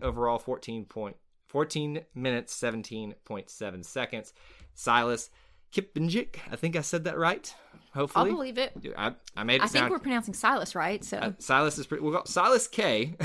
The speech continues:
Speaker 1: <laughs> finished
Speaker 2: <laughs>
Speaker 1: third with fourteen minutes, thirty-three point one seconds. And we won't go through the rest of them 'cause there's quite a few finished, but we had a tenth, twelfth, and thirteenth finish as well.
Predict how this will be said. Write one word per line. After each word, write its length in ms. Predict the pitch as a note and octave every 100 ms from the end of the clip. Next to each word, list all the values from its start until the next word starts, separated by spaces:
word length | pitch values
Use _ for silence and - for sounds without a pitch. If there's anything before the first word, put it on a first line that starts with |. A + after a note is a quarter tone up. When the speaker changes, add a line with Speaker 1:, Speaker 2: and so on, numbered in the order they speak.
| C4
Speaker 1:
<laughs> 240 | - E4+
finished 340 | F3 F3 E3 G#3+
Speaker 2:
<laughs> 40 |
Speaker 1:
third 340 | E3+ D3 B2+ A#2 - - -
with 200 | B2 A#2
fourteen 640 | - B2+ - B2 A#2+ A#2 A2+ - - - -
minutes, 360 | B2 A#2+ -
thirty-three 520 | - B2 A2+ A2+ A2 G2+
point 320 | - G#2 -
one 320 | G#2 G#2 G2+
seconds. 460 | F#2+ - B2 B2 A2+
And 80 | B2
we 60 | D3
won't 160 | C3+
go 120 | B2+ B2
through 140 | A#2
the 60 | G#2
rest 220 | G#2+ -
of 40 |
them 80 | A2
'cause 100 | F#2+
there's 140 | F#2+ -
quite 200 | G#2+ G#2
a 40 |
few 140 | - F#2+
finished, 260 | G#2 F#2
but 100 | F#2+
we 80 | G2+
had 140 | G2 F2+
a 80 | E2+
tenth, 420 | - A2 G#2 -
twelfth, 300 | - G#2 F2+
and 120 | F2
thirteenth 400 | F#2+ - F#2+ E2
finish 420 | - F#2 E2+ - -
as 160 | D#2+ -
well. 220 | D2